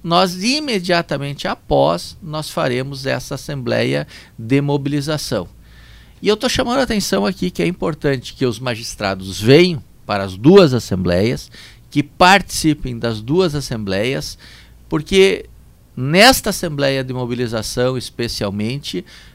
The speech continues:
nós temos que mostrar a nossa união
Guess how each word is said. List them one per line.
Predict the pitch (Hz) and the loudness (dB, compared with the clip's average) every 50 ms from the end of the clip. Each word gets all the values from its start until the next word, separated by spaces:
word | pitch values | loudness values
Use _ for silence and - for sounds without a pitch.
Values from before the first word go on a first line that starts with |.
| - - | -18 -10
nós | 127 123 147 170 175 160 - | -6 0 2 2 2 2 -2
temos | - - 170 180 185 202 185 - - | 2 4 4 4 4 0 -4 -6 -8
que | - - 175 175 185 202 - - - - - | -6 0 2 2 2 2 0 -8 -20 -18 -10
mostrar | 131 127 135 151 175 190 196 180 - - - - - - 135 131 135 143 147 160 175 - - - - | -6 -4 -2 2 2 4 4 2 2 -2 -4 -4 0 4 6 8 8 8 8 6 6 4 0 -6 -4
a | - 143 151 | -2 0 0
nossa | 151 147 147 147 151 160 156 - - - 180 165 - - - | 0 0 2 2 2 2 0 -2 -2 0 0 0 0 -2 -2
união | - 156 180 196 196 180 151 139 139 143 147 165 185 208 | -2 -2 -2 0 0 2 4 6 6 6 4 2 -2 -6